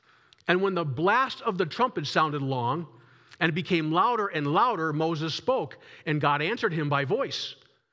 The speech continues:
Then the Lord came down upon Mount Sinai on the top of the mountain,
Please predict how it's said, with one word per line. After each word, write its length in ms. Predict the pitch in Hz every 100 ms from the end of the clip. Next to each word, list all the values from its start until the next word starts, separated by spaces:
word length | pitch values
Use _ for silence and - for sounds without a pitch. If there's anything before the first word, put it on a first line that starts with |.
| _ _ -
Then 140 | 165
the 80 | 180
Lord 380 | 165 175 214 196
came 360 | - 196 190 151
down 360 | 180 202 214
upon 320 | 175 139 185
Mount 220 | 175 175 170
Sinai 580 | - 175 151 135 139 147 - - -
on 220 | 143 147
the 80 | 135
top 420 | - - 226 226
of 120 | 185
the 80 | 165
mountain, 460 | 165 170 165 143